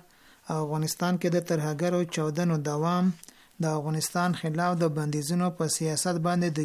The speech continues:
چین نیوکه، د سوانګو او د غنمو د واردولو لپاره له روسیې سره د طالبانو د حکومت موافقه،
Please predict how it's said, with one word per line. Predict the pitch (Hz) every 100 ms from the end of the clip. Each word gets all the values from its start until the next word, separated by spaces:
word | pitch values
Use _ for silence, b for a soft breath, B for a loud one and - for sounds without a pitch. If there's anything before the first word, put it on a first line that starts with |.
| -
چین | 180 170
نیوکه، | 147 165 180 170 175 175 B B B B -
د | 160 -
سوانګو | - 185 175 175 180
او | 175
د | 160 151
غنمو | 151 170 180 175 160
د | 156
واردولو | 151 151 143 151 175
لپاره | 170 175 175 175
له | 160 156
روسیې | 147 - 170
سره | 175 175
د | 175 170
طالبانو | 160 156 151 175 180 165
د | 151
حکومت | 151 - 156 170 175 160
موافقه، | 151 147 151 151 170